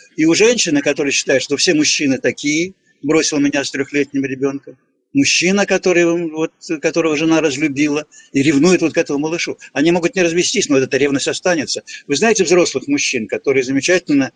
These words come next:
и тактичные, и остроумные, и доброжелательные со всеми, кроме сына. С сыном всегда разговаривает ёрническим тоном, старается показать, какой то-, тот слабак,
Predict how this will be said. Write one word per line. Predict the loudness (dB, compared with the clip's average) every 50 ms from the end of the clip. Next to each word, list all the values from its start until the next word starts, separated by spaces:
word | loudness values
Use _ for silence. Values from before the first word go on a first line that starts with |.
| -14 -20 -20 -20 -20 _ _
и | -6 -4
тактичные, | -2 -2 -4 -4 -4 -4 -4 -2 -2 -2 -2 -2 0 0 2 0 2 2
и | 2
остроумные, | 2 2 2 0 0 2 2 4 2 2 2 0 0 0 2 2 2 0 -2 -2
и | -2 -2 0 0 2 0 0
доброжелательные | 0 0 0 0 -2 0 0 2 2 2 2 0 -2 -2 0
со | 0 0 0
всеми, | 2 2 0 0 0
кроме | -2 0 0 2 2 0 0 -4 -6 -10 _ _ _ _ _
сына. | -4 0 0 2 0 0 -2 -6 -10 _ _ _ _ _ _ _ _ _ _ _ _ _ _
С | -4 0
сыном | 0 2 2 2
всегда | 0 0 0 0 0 0
разговаривает | 0 0 0 2 2 4 4 2 2 0 0
ёрническим | 0 0 0 -2 -4 -6 -4 -6 -6
тоном, | -2 0 0 0 0 -4 -8 -12 -16 _
старается | -8 -4 0 2 2 2 2 0
показать, | -2 -2 -2 0 0 0
какой | -2 -2 -2 -2 -2
то-, | -2 -2 -6
тот | -6 -6 _ -6 -4 -4
слабак, | -2 -2 -2 -2 0 -2 -2 -2 _